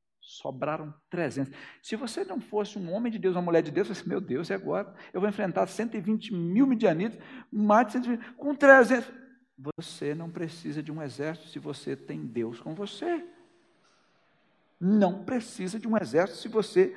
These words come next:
tem Deus com você. Então, o que Deus fez foram aquelas lições preciosas pra ele. Só sobraram trezentos com eles.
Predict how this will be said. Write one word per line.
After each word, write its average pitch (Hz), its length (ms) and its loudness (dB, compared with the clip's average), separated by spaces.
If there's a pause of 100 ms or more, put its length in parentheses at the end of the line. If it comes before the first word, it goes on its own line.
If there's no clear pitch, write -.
(160)
tem 233 180 6
Deus 190 320 8
com 254 100 -2
você. 240 480 2 (300)
Então, 185 360 4
o 262 40 -2
que 262 100 0
Deus 277 560 4
fez 214 840 12 (1300)
foram 123 200 -8
aquelas 120 440 -6
lições 117 600 -8
preciosas 92 1120 -14
pra 101 240 -16
ele. - 280 -20 (540)
Só - 220 -16
sobraram 107 760 -12 (340)
trezentos - 800 -14 (320)
com 90 180 -14
eles. - 300 -20